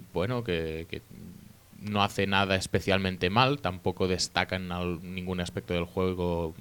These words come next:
por encima del resto, pero que ha tenido un problema muy básico,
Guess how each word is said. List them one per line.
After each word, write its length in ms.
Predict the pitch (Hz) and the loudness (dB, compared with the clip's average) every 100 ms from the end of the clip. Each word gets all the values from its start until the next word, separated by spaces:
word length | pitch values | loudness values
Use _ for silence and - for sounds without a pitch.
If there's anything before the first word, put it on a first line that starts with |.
| - | -8
por 100 | 92 | -6
encima 280 | 87 90 92 | -6 -2 0
del 120 | 98 | 2
resto, 340 | 113 120 131 143 - - - - - - - - | 4 2 0 -4 -6 -20 -20 -20 -20 -20 -20 0
pero 220 | 175 165 151 | 6 8 8
que 80 | |
ha 80 | 123 | 6
tenido 280 | 143 139 127 | 4 6 6
un 100 | 131 | 6
problema 440 | 127 104 104 113 | 8 8 8 8
muy 240 | 113 107 104 | 8 6 6
básico, 680 | 90 87 - 113 117 123 | 6 4 2 4 6 6